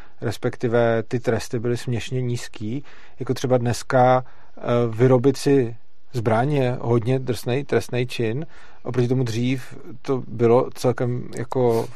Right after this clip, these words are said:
jakože ty, jako, byly tam nějaký regulace, ale přijde mi, že třeba těch, já nevím, sto a něco let odsaď zpátky, eh, ta svoboda v tom byla za mě, nebo myslím si, že byla mnohem větší,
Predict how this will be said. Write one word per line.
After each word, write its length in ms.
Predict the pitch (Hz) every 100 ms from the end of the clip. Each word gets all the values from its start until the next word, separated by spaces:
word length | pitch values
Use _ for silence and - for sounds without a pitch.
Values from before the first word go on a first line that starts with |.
| -
jakože 340 | 147 131 147 156
ty, 200 | 165 - - -
jako, 300 | 127 123 101 - - - -
byly 140 | 139
tam 160 | 175 180
nějaký 300 | 156 139 180
regulace, 580 | 156 127 127 - 135 151
ale 160 | 143
přijde 240 | 131 143 151
mi, 100 | 151
že 80 | 147
třeba 380 | - 151 123 - - - - - - - - -
těch, 300 | 147 - - -
já 160 | 131 120
nevím, 440 | 123 151 151 143
sto 380 | 135 - 139 143
a 80 | 151
něco 400 | 143 131 - 156
let 440 | 147 143 - - - - - - -
odsaď 340 | 135 123 165 151
zpátky, 680 | - 98 101 - 139 156 175 - - - - -
eh, 380 | - 131 131 123
ta 140 | 147
svoboda 360 | - 139 147 143
v 40 |
tom 140 | 151
byla 180 | 139 143 139 104 -
za 200 | 139 131
mě, 200 | 127 143 156 - -
nebo 200 | 135 127
myslím 260 | 123 135 151
si, 140 | 156
že 100 | 147
byla 140 | 147
mnohem 260 | 143 139 151
větší, 460 | 135 123 - 151